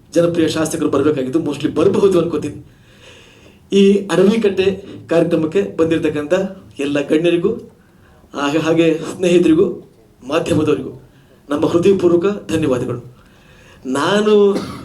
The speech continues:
ಏನ್ ಮಾತಾಡೋದು, ನಾನು ಮಾತಾಡೋದಕ್ಕಿಂತ ಹೆಚ್ಚಾಗಿ ನಿರ್ಮಾಪಕರು, ನಿರ್ದೇಶಕರು ಮಾತಾಡ್ಬೇಕು. ನಾನು ಇದರಲ್ಲಿ ಒಂದು ಪಾತ್ರ ಮಾಡಿದ್ದೀನಿ ಅಷ್ಟೇ, ಮಾಡ್ಕೊಂಡು ಬರ್ತಾ ಇದ್ದೀನಿ. ಈ ಸಿನಿಮಾದಲ್ಲಿ ನನ್ನ ಪಾತ್ರ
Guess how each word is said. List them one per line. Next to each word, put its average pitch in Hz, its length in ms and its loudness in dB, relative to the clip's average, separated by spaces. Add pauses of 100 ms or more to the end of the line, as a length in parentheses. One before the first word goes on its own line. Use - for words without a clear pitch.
(180)
ಏನ್ 156 220 -2
ಮಾತಾಡೋದು, 147 400 -2
ನಾನು 135 240 -8
ಮಾತಾಡೋದಕ್ಕಿಂತ 156 520 -2
ಹೆಚ್ಚಾಗಿ 139 420 0 (560)
ನಿರ್ಮಾಪಕರು, 160 540 0
ನಿರ್ದೇಶಕರು 151 500 -2
ಮಾತಾಡ್ಬೇಕು. 139 480 -4
ನಾನು 151 240 -4
ಇದರಲ್ಲಿ 143 280 0
ಒಂದು - 180 -6
ಪಾತ್ರ 170 340 -2
ಮಾಡಿದ್ದೀನಿ 143 380 -2
ಅಷ್ಟೇ, 127 460 -8 (520)
ಮಾಡ್ಕೊಂಡು 143 320 -2
ಬರ್ತಾ 160 240 2
ಇದ್ದೀನಿ. - 460 -2 (760)
ಈ 156 80 2
ಸಿನಿಮಾದಲ್ಲಿ 220 580 0
ನನ್ನ 160 180 -2
ಪಾತ್ರ 170 320 0